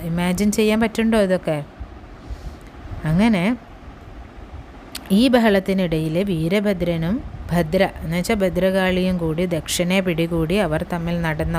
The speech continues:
ഉഗ്ര യുദ്ധത്തിൽ വീരഭദ്രൻ ശൂലത്താൽ ദക്ഷൻ്റെ കഴുത്തറുത്തു. ആ ചോര, ആ രക്തം ചണ്ഡികാദേവിയുടെ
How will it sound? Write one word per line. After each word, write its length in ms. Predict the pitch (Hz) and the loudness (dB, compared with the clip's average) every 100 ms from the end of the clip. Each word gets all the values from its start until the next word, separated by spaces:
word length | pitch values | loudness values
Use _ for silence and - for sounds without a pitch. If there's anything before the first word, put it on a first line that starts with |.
| 147 | -2
ഉഗ്ര 440 | 147 - - 180 180 240 175 | -6 -10 -2 2 2 2 0
യുദ്ധത്തിൽ 560 | 131 - 170 175 165 143 196 269 - - - - - | -6 -6 -8 -4 -4 0 0 -2 -6 -16 -16 -12 -4
വീരഭദ്രൻ 720 | 147 160 240 214 175 151 156 175 - | 2 4 4 2 0 -4 -6 -6 -6
ശൂലത്താൽ 640 | 156 156 196 190 170 165 175 | -4 0 -2 -2 -4 -4 -4
ദക്ഷൻ്റെ 460 | 160 - 160 156 180 - | -4 -4 -4 -2 -2 -2
കഴുത്തറുത്തു. 760 | 143 156 - 202 156 - - 294 - - - - - - - 175 160 | -4 -4 0 0 2 -2 -4 -4 -6 -16 -18 -18 -18 -16 -12 -6 -2
ആ 20 | 165 - | -2 0
ചോര, 300 | 156 156 175 170 151 | 0 2 2 0 0
ആ 20 | 156 | -2
രക്തം 320 | 156 - 202 269 - | -4 -2 -2 0 -2
ചണ്ഡികാദേവിയുടെ 1080 | 165 156 185 196 190 170 165 156 160 151 | -2 0 0 2 2 2 0 0 0 0